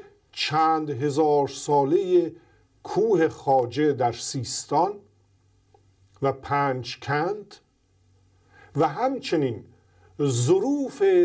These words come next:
طلایی سکاها در شمال شرق ایران در حال اجرای یک کارناوال نمایشی. اینها راه را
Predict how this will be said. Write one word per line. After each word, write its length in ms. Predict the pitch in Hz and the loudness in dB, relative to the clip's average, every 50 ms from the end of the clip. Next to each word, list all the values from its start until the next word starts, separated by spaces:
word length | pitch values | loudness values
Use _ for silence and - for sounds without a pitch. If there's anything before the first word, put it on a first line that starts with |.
| 165 160 - | 2 0 -8
طلایی 840 | - - - 147 143 147 143 139 139 135 139 160 170 165 156 143 127 | -8 -4 -2 0 2 2 4 4 2 2 0 0 0 2 2 2 0
سکاها 1000 | - - - - - 143 131 - - 135 131 127 110 101 131 180 170 135 107 - - _ _ _ _ _ _ _ _ _ _ _ - 147 127 | -2 -6 -6 -4 -4 -4 -4 -2 0 0 0 0 0 0 0 0 0 0 -2 -8 -12 _ _ _ _ _ _ _ _ _ _ _ -14 -6 0
در 240 | 139 143 139 123 117 | 0 0 0 0 -4
شمال 760 | - - - - - 151 147 147 165 190 220 220 214 208 196 180 | -12 -14 -12 -6 -2 0 2 2 2 2 4 4 4 4 4 2
شرق 500 | - - - 170 165 202 240 233 - - | 0 -6 -2 0 2 2 2 2 2 2
ایران 640 | 196 180 143 131 123 127 131 135 147 160 175 - - - _ _ _ _ _ _ _ _ _ _ _ _ _ - 113 | 2 2 0 -2 0 0 2 2 0 -2 -4 -8 -14 -20 _ _ _ _ _ _ _ _ _ _ _ _ _ -4 -2
در 200 | 131 131 127 110 | 0 0 0 -2
حال 680 | 98 - 120 143 165 185 185 175 165 160 156 151 147 - - - | -4 -2 0 2 2 2 2 2 2 2 2 0 -2 -6 -4 -2
اجرای 1040 | 143 127 117 104 117 113 104 113 127 151 180 202 202 190 175 165 156 151 147 143 139 139 - - _ _ _ - - | -2 -2 -2 -2 -4 -4 -2 0 2 2 2 2 0 0 0 2 2 2 2 0 -4 -8 -16 -20 _ _ _ -10 -6
یک 400 | 110 113 131 139 139 135 - - _ - | 0 2 2 2 0 -2 -10 -20 _ -18
کارناوال 1000 | - - - 131 127 123 117 123 113 - 117 117 139 185 190 165 147 143 135 120 - - - _ _ _ - | -8 -4 0 0 0 0 -2 -2 0 0 0 2 2 2 2 2 2 2 2 0 -4 -10 -20 _ _ _ -6
نمایشی. 840 | 113 117 - 107 107 110 104 101 101 101 - - - 113 107 - _ _ _ _ _ _ _ _ _ _ _ _ _ _ _ _ _ _ _ _ _ _ _ _ _ _ _ _ _ _ _ _ _ _ _ | -4 -2 -2 -2 -2 -6 -6 -6 -8 -8 -8 -8 -10 -12 -16 -20 _ _ _ _ _ _ _ _ _ _ _ _ _ _ _ _ _ _ _ _ _ _ _ _ _ _ _ _ _ _ _ _ _ _ _
اینها 640 | - 170 151 143 123 110 - 151 165 269 403 403 392 - _ _ _ _ _ _ - | -2 0 0 0 0 2 2 4 4 4 2 0 -4 -10 _ _ _ _ _ _ -10
راه 760 | - 104 107 113 123 135 170 208 233 240 240 220 127 113 143 | -6 -4 -2 2 2 4 4 4 4 4 2 0 -2 -2 0
را 400 | 147 160 160 160 160 160 156 | 2 2 4 4 2 0 0